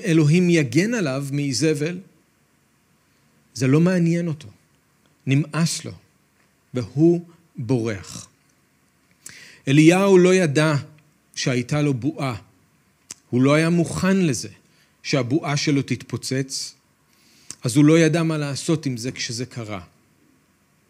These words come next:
הוא עשה מה שכולנו רוצים לעשות כשמשהו כזה קורה, אנחנו רק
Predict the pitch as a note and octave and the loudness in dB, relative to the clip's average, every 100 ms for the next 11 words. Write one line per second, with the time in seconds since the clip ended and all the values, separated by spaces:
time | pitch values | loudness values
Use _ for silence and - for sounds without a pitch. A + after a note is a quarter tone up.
0 | _ _ - - - _ - E3 D#3+ A#3 | _ _ -20 -20 -20 _ 2 4 6 2
1 | A3+ - A3 G#3+ A3 B3 A3 F3+ C3+ A#2 | 2 0 -2 -2 0 2 2 2 2 -2
2 | G2+ F#2 B2+ - - B2+ B2+ A2+ - A#2 | -6 -8 -12 -12 -4 -2 -2 -4 -6 -6
3 | A#2 - A2+ B2 E3 C3+ C3+ C#3 A#2 A#2+ | -6 -8 -6 -4 -2 -4 -2 -2 0 -2
4 | F3+ G3 | -4 -6